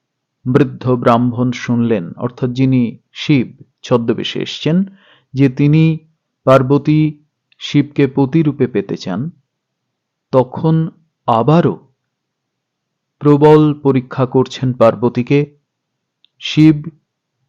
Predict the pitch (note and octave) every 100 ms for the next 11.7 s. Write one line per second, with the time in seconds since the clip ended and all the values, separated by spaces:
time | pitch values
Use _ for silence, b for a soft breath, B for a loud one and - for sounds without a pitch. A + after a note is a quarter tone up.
0 | _ _ _ _ _ _ _ _ _ C#3+
1 | D#3+ F3+ F3+ G3 G3 G3 _ - C#3 D3
2 | D#3+ - - - - C3+ C3 C#3 C#3+ C3+
3 | - B2+ C3 B2+ - B2+ A2+ A2 G2+ F#2
4 | E2+ F#2 - - - - _ _ _ _
5 | _ _ _ _ _ _ _ _ _ -
6 | C#3 D3+ D3+ D3+ D3 _ _ _ _ _
7 | - - D#3 F3 - F3 F3 E3+ F3+ _
8 | _ _ _ _ _ _ C3+ C3+ C#3+ E3
9 | F3 D#3 C#3 B2 C3 B2+ C3+ G2 - _
10 | _ _ _ _ _ _ _ - C3 C3
11 | B2 A#2+ A#2 - A2+ A#2+ C#3